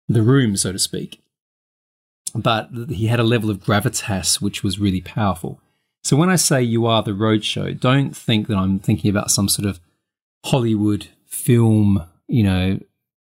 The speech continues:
elegant, uh, articulate, although those things are important, but probably the more important thing is the ability to connect, the ability to be real, the ability to be authentic.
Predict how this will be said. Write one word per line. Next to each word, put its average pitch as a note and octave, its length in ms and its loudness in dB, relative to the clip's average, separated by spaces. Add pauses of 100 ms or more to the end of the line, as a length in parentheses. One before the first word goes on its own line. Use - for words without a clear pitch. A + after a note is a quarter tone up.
(140)
elegant, A2 920 0
uh, G#2+ 220 -6
articulate, - 920 -4
although C#3+ 220 2
those D3+ 320 2
things A2+ 460 0 (400)
are B2+ 100 -2
important, G#2 540 -2
but G2+ 180 -4 (480)
probably E3 180 2
the C#3+ 60 2
more C3 180 2
important B2 360 -4
thing A2 100 0
is F#2+ 100 0
the G#2 120 0
ability A2 360 0
to - 120 -8
connect, - 760 -4 (520)
the A2+ 60 4
ability A#2 460 0
to - 120 -4
be G2 200 0
real, G2 340 2
the F#2+ 160 0
ability A2+ 460 2
to - 100 -4
be G#2 180 2
authentic. - 840 -4